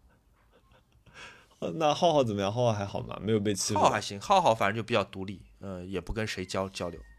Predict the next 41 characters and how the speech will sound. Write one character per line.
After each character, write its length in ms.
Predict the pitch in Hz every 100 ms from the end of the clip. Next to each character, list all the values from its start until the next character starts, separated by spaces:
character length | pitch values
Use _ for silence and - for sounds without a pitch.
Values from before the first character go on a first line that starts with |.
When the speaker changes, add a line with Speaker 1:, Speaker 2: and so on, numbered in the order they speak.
| _ _ _ _ _ _ _ _ _ _ -
Speaker 1:
嗯。 80 | 107 - 131 120 _ _ _ _ _ _ _ _
屁 140 | - 147
屁 100 | 127
今 160 | 127
天 140 | 123 120
真 120 | 127
的 120 | 117
是 260 | - 98 -
在 160 | - 123
家 180 | 120 156
舔 360 | 131 - 104 101
那 140 | 127
个， 180 | 117 110 - - - - -
<laughs> 480 | - - - -
舔 180 | - 110 120
那 80 |
个 80 | 147
垫 200 | 135 156
子 80 | 131
舔 220 | 117 107
了 100 | 95
一 40 | 120
个 80 |
下 200 | 123 160
午， 80 | 107 98 - _ _ _ _ _
疯 220 | - 143 156
了。 80 | 131 - 120 -
Speaker 2:
<laughs> 320 | - - _
莫 200 | 139 120
名 100 | 117
其 200 | 117 -
妙。 180 | 101 90 - _ _ _ _ _ - - - - 143 - 143
我 40 |
们 120 | 120
刚 140 | 120 175
聊 120 | 143
到 120 | 160
哪 80 | 113
儿？ 80 | 90 - -
Speaker 1:
<laughs> 0 |
哎， 160 | - 175